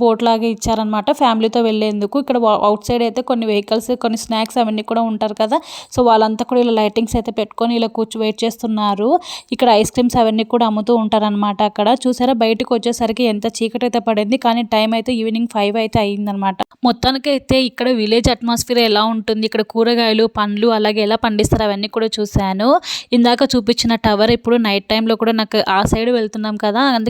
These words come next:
క్లియర్‌గా కనిపించింది అనమాట. So తప్పకుండా ఇక్కడ కూడా వెళ్లేందుకు ఒకసారి ట్రై, ట్రై చేస్తాను. అక్కడ తీసుకున్న కొన్ని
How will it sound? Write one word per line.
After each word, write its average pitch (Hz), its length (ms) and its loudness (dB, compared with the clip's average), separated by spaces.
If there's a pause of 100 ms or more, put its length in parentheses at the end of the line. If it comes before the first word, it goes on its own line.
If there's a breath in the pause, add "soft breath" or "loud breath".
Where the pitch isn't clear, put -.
క్లియర్‌గా 226 460 2
కనిపించింది 214 480 -2
అనమాట. 196 320 -4 (500 loud breath)
So 233 60 2 (120)
తప్పకుండా 254 380 -2 (100)
ఇక్కడ 226 220 -4
కూడా 254 180 -2
వెళ్లేందుకు 226 380 -2
ఒకసారి 220 240 -2
ట్రై, 220 100 0 (160)
ట్రై 202 120 2 (120)
చేస్తాను. 208 380 0 (140)
అక్కడ 226 160 -4 (100)
తీసుకున్న 247 300 -2 (100)
కొన్ని 226 160 0